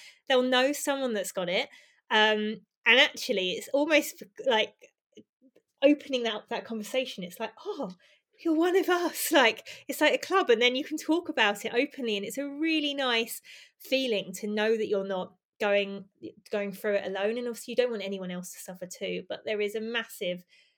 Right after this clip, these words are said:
part to be played in just knowing that you're in this together and it's not you, y-, that's the only one that suffers.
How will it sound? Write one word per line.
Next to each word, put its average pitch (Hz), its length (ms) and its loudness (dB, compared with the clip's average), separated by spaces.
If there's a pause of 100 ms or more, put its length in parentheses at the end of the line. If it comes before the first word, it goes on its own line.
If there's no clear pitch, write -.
(220)
part 202 300 -2
to - 60 -16
be 202 100 -4
played 196 360 -2
in 180 280 -6
just 180 200 -14
knowing 185 360 -2
that 175 260 -4
you're 190 220 -4
in 175 140 -4
this 175 260 -12
together 180 420 -6
and 185 120 -4
it's - 200 -10
not 185 200 -8
you, 170 320 -6 (120)
y-, 180 220 -16 (200)
that's - 200 -8
the 202 120 0
only 180 200 -6
one 170 180 -10
that 165 100 -14
suffers. 196 600 -6